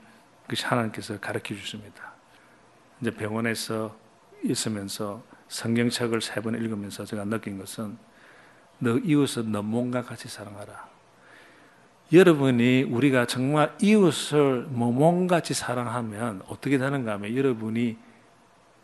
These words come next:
그 성의 그 탑을 쌓고 있는 것입니다. 참 성공의, 은혜의 탑은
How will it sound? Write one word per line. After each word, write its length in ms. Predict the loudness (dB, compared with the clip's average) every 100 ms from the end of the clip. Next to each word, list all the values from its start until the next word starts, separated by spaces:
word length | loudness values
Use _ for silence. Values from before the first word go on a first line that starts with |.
| _
그 280 | -10 -2 0
성의 580 | 0 -2 -2 0 0 0
그 140 | -2 -4
탑을 420 | -4 -2 -2 -4
쌓고 440 | -4 -8 -2 2
있는 200 | 2 0
것입니다. 460 | -6 -8 -10 -14 -18 -20 -20 _ _ _ _ -20 -20 -20 -14
참 640 | -2 0 4 6 6 4 -4 -12 -14
성공의, 840 | -10 -6 -2 2 2 4 2 0 -4 -20 _ _ _ _ _ _ _ _ _ _ 4
은혜의 540 | 4 4 0 -4 -8 -14 -14
탑은 500 | -4 -2 -2 -6 -8